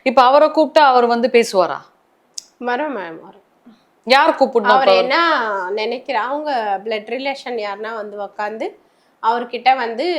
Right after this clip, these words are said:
Speaker 2: ஏதாச்சும் பேசணும், கேள்விகள் கேட்கணும் அப்படின்னு நினைச்சா கேட்கலாம், வரும்.
Speaker 1: Again, இப்ப இதுலயும் ஒரு சந்தேகம் வருது மேம். இப்ப நீங்க சொல்றீங்க இல்லையா, இப்ப வந்து இறந்துட்டாங்க, அதாவது அகால மரணமோ இல்ல அல்பாயுஸ்லயோ போயிட்டாங்கன்னா அவங்களோட ரத்த சம்பந்தப்பட்ட நபர்களை தான் கூப்பிட்டு நம்ம பேச வைக்க முடியும்,
Speaker 2: ஆமா.
Speaker 1: கனெக்ட் பண்ண முடியும்.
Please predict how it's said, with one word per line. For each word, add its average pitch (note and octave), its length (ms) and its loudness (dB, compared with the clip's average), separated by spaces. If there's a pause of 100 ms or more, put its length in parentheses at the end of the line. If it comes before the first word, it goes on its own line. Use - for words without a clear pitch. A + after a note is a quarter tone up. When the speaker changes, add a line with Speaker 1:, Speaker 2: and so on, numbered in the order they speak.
(680)
Speaker 2:
ஏதாச்சும் G#3+ 560 -8
பேசணும், G3 680 -10 (120)
கேள்விகள் A3 680 -8
கேட்கணும் G3+ 400 -8
அப்படின்னு F#3 340 -10
நினைச்சா G3 420 -10
கேட்கலாம், F3+ 420 -12
வரும். E3 220 -20 (200)
Speaker 1:
Again, D#4+ 240 2
இப்ப B3 220 0
இதுலயும் D4+ 280 0
ஒரு G#3+ 140 2
சந்தேகம் E3+ 460 -2
வருது D3 240 -10
மேம். D3 120 -12 (240)
இப்ப - 140 -8
நீங்க A3 280 -2
சொல்றீங்க A#3 320 0
இல்லையா, E3 320 2
இப்ப E3+ 180 0
வந்து F3 200 -2
இறந்துட்டாங்க, F3 800 0
அதாவது F#3 280 2
அகால F#3 320 4
மரணமோ E3 420 -2
இல்ல F3 160 2
அல்பாயுஸ்லயோ F3+ 520 0
போயிட்டாங்கன்னா D#3+ 520 -4 (460)
அவங்களோட D4 640 6
ரத்த A3+ 320 4
சம்பந்தப்பட்ட A3+ 680 2
நபர்களை G3 520 2
தான் C4+ 400 2
கூப்பிட்டு C4+ 300 0
நம்ம A3 200 2
பேச G#3+ 300 2
வைக்க F#3 220 -2
முடியும், G3+ 280 0
Speaker 2:
ஆமா. - 40 -12
Speaker 1:
கனெக்ட் E3+ 240 -2
பண்ண D#3 160 -10
முடியும். C#3 220 -16